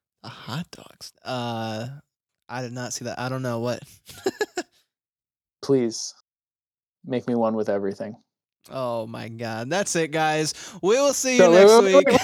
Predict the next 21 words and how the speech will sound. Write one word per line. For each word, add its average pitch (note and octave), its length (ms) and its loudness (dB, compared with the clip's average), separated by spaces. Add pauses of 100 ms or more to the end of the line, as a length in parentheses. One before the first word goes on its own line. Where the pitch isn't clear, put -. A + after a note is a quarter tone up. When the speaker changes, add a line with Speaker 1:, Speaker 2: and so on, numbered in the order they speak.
Speaker 2:
wait, C#4+ 160 8
no, D4 220 10
no, - 0 -
no, D#4 80 8 (360)
not C4 120 -2
yet, C#4 100 4 (240)
not G#3+ 180 0
yet, A#3+ 180 8
not A#3 160 6 (160)
yet. G#3+ 100 6
Speaker 1:
It's, - 120 -10
there's C4+ 200 -2
Speaker 2:
So G4 60 6
he C4 60 6
hands - 180 4
Speaker 1:
more? - 40 2
Speaker 2:
the G#3 80 0
guy G3 140 4
twenty G#3 280 2
dollar G#3 260 8
bill. G#3 300 4